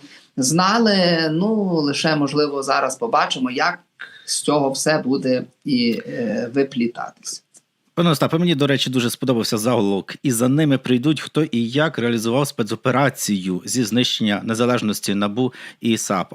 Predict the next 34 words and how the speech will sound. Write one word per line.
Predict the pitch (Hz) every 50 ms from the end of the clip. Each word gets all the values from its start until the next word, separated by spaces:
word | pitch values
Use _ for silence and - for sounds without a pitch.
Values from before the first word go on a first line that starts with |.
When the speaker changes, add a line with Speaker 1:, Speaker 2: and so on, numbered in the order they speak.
| - _
Speaker 2:
Європейський | - 127 127 147 156 - 170 160 - - 135
Союз | - - 156 175 170 139 -
попередив | - - 117 - 160 165 165 147 131 120
українську | 104 - 131 127 123 110 - 127
владу | 117 131 151 156 135 120
про | 107 - 131 127
наслідки, | 117 131 143 147 131 - 123 110 - - 113
якщо | 110 104 - - - 127
Верховна | 113 110 - 131 117 117 117
Рада | 139 147 131 117
не | 120 113
знайде | 110 107 110 110 110 110 127 139 147
голоси | 120 107 110 104 101 98 - - 143
для | 127 104 110 113 101 90 - -
повноцінного | - 120 120 127 120 - - - 156 143 110 101 92 95 95
скасування | - - - - - - 113 117 123 143 139 147 135
норм | 110 110 123 127
проекту | 113 - 113 110 120 - - 143 117 - - - -
дванадцять | - 104 110 113 120 127 131 - 127
чотириста | - 104 95 - 110 107 - - 117
чотирнадцять, | - - 123 113 - - 131 120 123 127 123 101 - - - 90 - - - - - - _
який | 95 104 - 147 131 117
обмежує | - 117 104 120 123 117 107 120 104 107
незалежність | 107 110 110 104 120 110 104 98 104 98 98
набу | 104 101 104 113 104
і | 98
сап, | - - 117 101 - - _
пише | - 113 - 107
Європейська | 107 104 107 104 - 117 107 - - 120
Правда. | - - - 120 110 87 80 92
На | 95 113
якому | 117 113 - 175 160 147
етапі | 147 - - - 143 143 135 - 107
законопроект | 95 101 - - 113 104 - 107 110 120 131 - - -